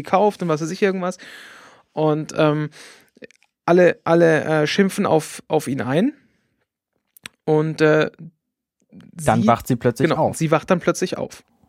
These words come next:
Speaker 2: Dann springt sie aus dieser Kiste, ist total verschüchtert und weiß überhaupt nichts und er rennt sofort zu ihr hin und sie guckt ihn ein bisschen wirr an und sagt,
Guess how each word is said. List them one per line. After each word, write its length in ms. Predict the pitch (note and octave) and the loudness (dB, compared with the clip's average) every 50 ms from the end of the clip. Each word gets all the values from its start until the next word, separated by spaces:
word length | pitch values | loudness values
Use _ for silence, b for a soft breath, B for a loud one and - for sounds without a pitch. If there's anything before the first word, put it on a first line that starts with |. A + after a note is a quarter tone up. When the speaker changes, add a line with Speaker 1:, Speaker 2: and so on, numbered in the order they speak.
| _ - D3 - | _ -12 -8 -2
Speaker 2:
Dann 140 | - A2+ A2 | 0 0 0
springt 340 | - - C3+ D3 F#3+ F#3+ - | 2 2 4 4 4 4 4
sie 120 | C#3+ B2+ | 4 4
aus 120 | B2 C3 | 4 4
dieser 220 | - C3 A#2+ A#2+ A#2 | 2 0 0 0 0
Kiste, 320 | - - E3+ - - C#3 | 0 -2 -2 -2 0 -2
ist 120 | C3 C3+ - | -2 0 0
total 320 | B2 A2+ - C3+ B2 C#3 | -2 0 0 0 0 0
verschüchtert 560 | - - A#2+ - - F3 F3+ - - F3 E3 | -2 -2 -4 0 0 0 0 2 0 0 0
und 100 | C3 B2 | 2 2
weiß 200 | A#2 A#2 B2+ - | 2 0 0 0
überhaupt 300 | A#2+ A#2 A2 C3 E3+ - | -2 -4 -4 -6 -6 -6
nichts 180 | E3 E3 - - | -6 -6 -4 -4
und 120 | A#2 A2+ - | -4 -2 2
er 160 | B2 B2+ A#2 | 2 4 4
rennt 180 | B2 C3 C3 | 4 2 0
sofort 320 | - B2 - - B2+ A#2 - | -2 -6 -4 -4 -4 -4 -4
zu 60 | - | -8
ihr 140 | E2+ A2 A2 | -8 -8 -4
hin 240 | G2+ A2 A#2+ D3 - B B B B B B B B B B | -2 -2 -2 -2 -4 B B B B B B B B B B
und 200 | C3+ B2+ A#2+ A2+ | 0 0 2 2
sie 140 | C3 C#3 | 0 -2
guckt 240 | C3+ - D3+ C#3 - | 0 0 -2 0 2
ihn 220 | C#3+ C3 C3 C3 C3 | 4 4 6 4 4
ein 160 | B2 A#2+ A#2+ | 2 0 -4
bisschen 340 | B2+ B2 - - A#2+ A2 A#2 | -6 -4 0 0 0 2 2
wirr 240 | B2+ C3+ C3 - | 2 2 2 2
an 220 | - A2+ C#3 D#3+ D3 | 0 -4 -6 -6 -6
und 140 | - A#2+ A#2 | -6 -2 0
sagt, 180 | B2 B2 - | 0 -2 -2